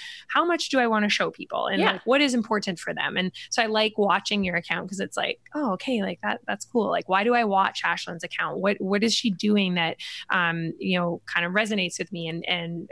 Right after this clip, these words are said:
Speaker 1: w-, you know, kind of, uh, clicks, and what can I, what can I copy, essentially?" Because that is what I do. I look at accounts that I enjoy and I ask myself, "What is it that they're doing what, that I keep coming back to?" Um, so yeah, thank you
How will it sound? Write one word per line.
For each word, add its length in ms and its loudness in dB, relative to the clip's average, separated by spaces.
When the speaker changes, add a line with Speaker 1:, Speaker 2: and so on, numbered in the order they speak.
Speaker 1:
w-, 300 -8
you 140 -6
know, 100 -10
kind 220 0
of, 120 -14
uh, 300 -2
clicks, 460 -2
and 100 0
what 80 -2
can 120 0
I, 100 -2
what 120 -2
can 100 2
I 160 2
copy, 560 0
essentially?" 480 -2
Because 340 -2
that 160 4
is 140 2
what 120 2
I 100 2
do. 260 0
I 100 2
look 180 0
at 80 4
accounts 360 -2
that 80 0
I 100 4
enjoy 600 0
and 80 2
I 120 2
ask 340 2
myself, 480 -2
"What 200 0
is 100 4
it 160 4
that 100 2
they're 220 4
doing 760 2
what, 160 0
that 100 0
I 140 2
keep 280 -4
coming 300 0
back 400 0
to?" 340 -4
Um, 240 0
so 260 0
yeah, 380 0
thank 300 -4
you 120 -4